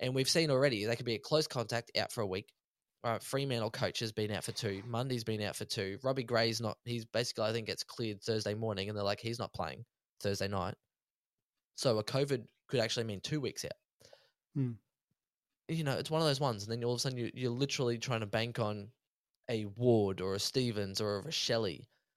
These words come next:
Speaker 1: and you might get kissed on the dick, or they might score you a thirty, fifty, forty, fifty, sixty maybe if you're lucky,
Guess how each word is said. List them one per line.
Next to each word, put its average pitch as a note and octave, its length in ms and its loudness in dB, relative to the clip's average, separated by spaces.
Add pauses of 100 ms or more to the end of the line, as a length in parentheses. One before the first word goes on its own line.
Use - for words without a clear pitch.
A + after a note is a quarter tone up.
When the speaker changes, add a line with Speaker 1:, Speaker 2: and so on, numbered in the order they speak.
(1040)
Speaker 1:
and F#2+ 480 -4 (500)
you A#2 120 -6
might A#2+ 160 0
get - 140 -8
kissed C#3+ 280 -4
on C#3+ 80 -2
the C#3+ 80 -2
dick, - 340 -8 (340)
or F3+ 300 4
they E3+ 100 6
might E3 240 2
score F3+ 180 0
you E3 200 2
a D3 120 8
thirty, C#3+ 680 2 (100)
fifty, D3 180 -2
forty, C#3+ 440 -2
fifty, C3+ 580 -4 (380)
sixty C#3+ 640 -2
maybe C3+ 360 0
if C3 120 -2
you're B2 120 2
lucky, B2 480 4